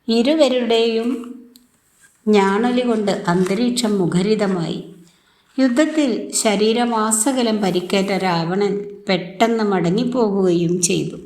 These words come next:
ചോര കൊണ്ട് നിറഞ്ഞ യുദ്ധഭൂമിയിൽ കിടക്കുന്ന ലക്ഷ്മണൻ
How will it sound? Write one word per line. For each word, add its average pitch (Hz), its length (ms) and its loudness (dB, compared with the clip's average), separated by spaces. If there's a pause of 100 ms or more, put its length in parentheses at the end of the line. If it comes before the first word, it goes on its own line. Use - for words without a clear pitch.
(1800)
ചോര 247 380 4
കൊണ്ട് 269 380 0
നിറഞ്ഞ 214 320 0
യുദ്ധഭൂമിയിൽ 208 1000 0
കിടക്കുന്ന 196 480 -2
ലക്ഷ്മണൻ 180 800 -2